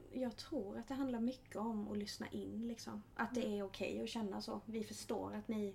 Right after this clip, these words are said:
Speaker 1: har haft det tufft och vi, vi är öppna för att diskutera. Det är ju ofta så att när det gäller kontakt med socialtjänst eller kontakt
Speaker 2: Mm.
Speaker 1: med polis eller just med skolkurator eller rektor, det är jobbigt att ta första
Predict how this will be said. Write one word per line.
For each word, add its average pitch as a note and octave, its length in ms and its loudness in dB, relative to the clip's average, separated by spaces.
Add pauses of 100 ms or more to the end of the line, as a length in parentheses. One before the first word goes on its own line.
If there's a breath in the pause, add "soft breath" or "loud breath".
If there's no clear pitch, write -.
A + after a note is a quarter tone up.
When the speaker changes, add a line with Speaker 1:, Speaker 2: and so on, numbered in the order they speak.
(460)
Speaker 1:
har - 160 -8
haft G#3 240 -6
det F#3+ 140 -2 (100)
tufft - 500 -2
och A#3 180 2
vi, A3 340 2
vi G#3+ 200 0
är G#3 300 0
öppna G#3+ 300 -4
för G3 320 -2
att G3+ 60 -4
diskutera. G#3 500 -2 (720 loud breath)
Det A#3 100 0
är A#3 40 8
ju A#3 80 6
ofta A#3+ 260 -2
så A3+ 260 0
att G#3 140 0
när G#3+ 140 0
det G#3+ 60 0
gäller G#3 500 2 (220 loud breath)
kontakt G3+ 400 -4
med F#3+ 120 2
socialtjänst A3+ 840 0
eller G3+ 140 2
kontakt G#3+ 280 -2
Speaker 2:
Mm. G3+ 60 -4
Speaker 1:
med F3 120 -4
polis A#3+ 460 2
eller G#3+ 260 8
just A3+ 280 4
med G3+ 100 4
skolkurator G3+ 600 2
eller G3+ 120 4
rektor, G#3 400 0
det B3+ 240 6
är G3 140 6
jobbigt A#3+ 520 2
att A#3 60 0
ta A#3+ 120 2
första A#3 220 0